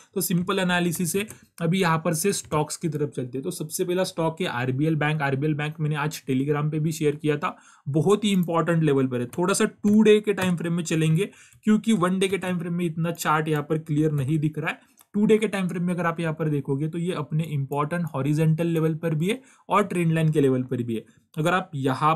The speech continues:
पर देखोगे, तो प्राइस यहाँ पर रेजिस्टेंस ले रहा था, then प्राइस यहाँ पर सपोर्ट लिया, सपोर्ट लिया, breakdown and retest किया, अभी प्राइस फिर से इस लेवल पे आ रहा है। Similarly यहाँ पर एक ट्रेंड लाइन भी है, जहाँ पर प्राइस रिजेक्शन ले रही थी, रिजेक्शन ले रही थी और फिर से प्राइस इसी लेवल पे आ चुकी है।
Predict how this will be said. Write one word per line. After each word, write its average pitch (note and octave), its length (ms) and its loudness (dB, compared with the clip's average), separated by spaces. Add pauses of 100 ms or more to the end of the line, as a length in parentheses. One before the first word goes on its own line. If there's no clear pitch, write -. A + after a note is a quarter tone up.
पर F#3+ 140 -2
देखोगे, D#3 480 -2
तो E3+ 100 -8
प्राइस D3+ 340 -2
यहाँ C#3+ 180 0
पर D3 200 0
रेजिस्टेंस D3 600 -2
ले D3+ 140 0
रहा C#3+ 160 0
था, C#3+ 260 -4 (300)
then D3 200 2
प्राइस C#3+ 220 0
यहाँ C3+ 160 0
पर C3 80 -2
सपोर्ट D#3 500 -2
लिया, D3+ 300 2 (300)
सपोर्ट D#3+ 480 0
लिया, D#3+ 300 0
breakdown D3+ 540 0
and E3 180 0
retest D#3 460 -4
किया, D3+ 280 -2
अभी D3+ 160 -2
प्राइस E3+ 420 -4
फिर G#3 220 0
से G#3+ 180 2
इस G3+ 180 0
लेवल D#3 260 0
पे C3+ 140 -4
आ A#2+ 80 -2
रहा A#2 140 -8
है। - 60 -16 (300)
Similarly F#3+ 320 0
यहाँ F#3+ 140 0
पर F#3 140 -4
एक F#3 160 -8
ट्रेंड D3 240 0
लाइन E3 200 2
भी F3 100 2
है, F3 60 0
जहाँ D3 260 0
पर D#3 160 -4
प्राइस D3+ 280 0
रिजेक्शन C3+ 520 -2
ले D#3+ 200 2
रही D#3+ 160 0
थी, E3+ 220 -6 (320)
रिजेक्शन E3 440 0
ले E3 160 2
रही D#3+ 120 2
थी D#3+ 100 -2
और F3+ 140 -4
फिर G3 260 -2
से G#3 180 0
प्राइस E3 400 -2
इसी E3 240 -2
लेवल D3 260 2
पे D3+ 120 -4
आ C3+ 100 0
चुकी C3 320 -6
है। A2 100 -6